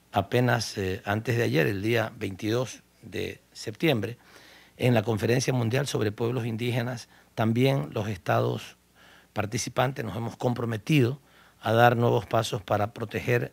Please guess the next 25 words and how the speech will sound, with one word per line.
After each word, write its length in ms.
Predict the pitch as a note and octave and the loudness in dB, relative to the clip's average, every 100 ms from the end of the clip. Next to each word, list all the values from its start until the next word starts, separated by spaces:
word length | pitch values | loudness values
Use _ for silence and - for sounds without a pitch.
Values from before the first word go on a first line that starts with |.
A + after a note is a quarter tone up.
| - | -10
mejor 400 | - - A#2 A2+ | -6 0 0 0
los 160 | F#2 | -6
derechos 320 | G2+ G2+ - F#2+ | -4 -6 -6 -8
humanos 500 | G#2 A2 G#2+ - - _ _ _ _ | -4 -4 -6 -10 -20 _ _ _ _
de 280 | G2+ G#2+ A2 | -6 -4 -4
nuestros 400 | G2+ - - - | -6 -6 -8 -8
países. 520 | G2 E2+ E2+ G2 - - - - - - - - - _ | -4 -4 -6 -16 -20 -20 -20 -20 -20 -20 -20 -20 -20 _
En 100 | - | 0
segundo 300 | C#3 D#3+ G3+ | 4 6 6
lugar, 300 | G3 D3 C#3 | 4 4 0
quería, 520 | C3 C3 C3 C3 A#2 - - - | 0 2 4 4 2 -4 -20 -14
eh, 160 | C3 G#2+ | -10 -8
también 560 | - G#2+ A2+ A#2+ A#2+ A2+ - _ - - _ | -4 -4 0 0 0 -6 -16 _ -20 -20 _
comentar 460 | - A2 G#2+ A#2 A#2+ | -8 -4 0 0 -2
con 160 | A2+ A2 | -4 -6
ustedes 500 | G2 C3 G#2 G#2 - | -4 0 0 0 -4
que 320 | A#2 A2 A2 _ _ _ _ _ _ _ - - - - _ | 0 0 -2 _ _ _ _ _ _ _ -20 -20 -20 -20 _
el 280 | B2 A#2 A#2 | 4 6 8
Ecuador 800 | G#2+ B2+ A#2 B2+ C#3 C#3 B2+ A2+ - - - | 4 4 6 8 8 6 4 0 -12 -18 -8
respalda 600 | G#2 - B2+ C#3 C3+ C3 | -8 6 8 10 8 6
de 100 | A2+ | 4
manera 840 | A2+ A2+ B2 B2+ B2 A2 G#2+ G2+ - _ - | 2 2 2 2 2 2 -2 -8 -14 _ 2
entusiasta 720 | B2 A#2+ - C#3+ - - - _ - - _ | 2 2 2 2 0 -8 -16 _ -20 -20 _
la 260 | - A#2 G#2+ | -2 2 4
iniciativa 640 | A2+ A2 - G#2 F3 A#2+ | 2 0 0 0 0 -2